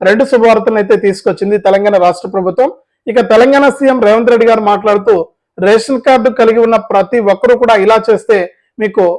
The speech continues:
రేషన్ కార్డులు ఉన్న వారికి చాలా ఉపయోగంగా ఉంటుందని, అలాగే రాబోయేటువంటి పథకాలన్నీ కూడా రేషన్ కార్డుదారులకు అందించడం జరుగుతుందని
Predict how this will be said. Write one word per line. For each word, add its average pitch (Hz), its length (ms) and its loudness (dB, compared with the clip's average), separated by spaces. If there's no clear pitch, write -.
రేషన్ 208 300 -2
కార్డులు 220 220 2
ఉన్న 214 140 -2
వారికి 202 320 0
చాలా 208 280 4
ఉపయోగంగా 220 440 0
ఉంటుందని, 202 380 -4
అలాగే 233 300 2
రాబోయేటువంటి 226 580 2
పథకాలన్నీ 233 540 -2
కూడా 220 200 0
రేషన్ 208 280 -8
కార్డుదారులకు 202 640 0
అందించడం 226 460 -2
జరుగుతుందని 202 420 -2